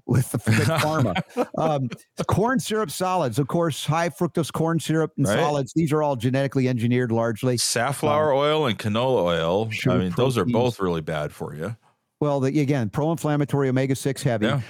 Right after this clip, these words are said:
Speaker 1: more sugar, no quality of milk discussion, uh, soluble corn fiber, again, probably genetically engineered,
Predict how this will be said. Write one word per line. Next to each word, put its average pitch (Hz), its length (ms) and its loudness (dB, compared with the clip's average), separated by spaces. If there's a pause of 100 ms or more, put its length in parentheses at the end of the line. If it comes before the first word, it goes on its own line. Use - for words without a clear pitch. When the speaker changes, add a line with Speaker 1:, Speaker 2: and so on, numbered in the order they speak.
(140)
Speaker 1:
more 170 220 2
sugar, 156 560 0 (540)
no 139 200 2
quality 151 460 0
of 135 80 0
milk 139 340 -2 (120)
discussion, 127 720 0
uh, 117 440 0
soluble 170 580 -2
corn 156 320 0
fiber, 110 520 -2
again, 120 340 0
probably 123 380 0
genetically 117 540 0
engineered, 104 560 0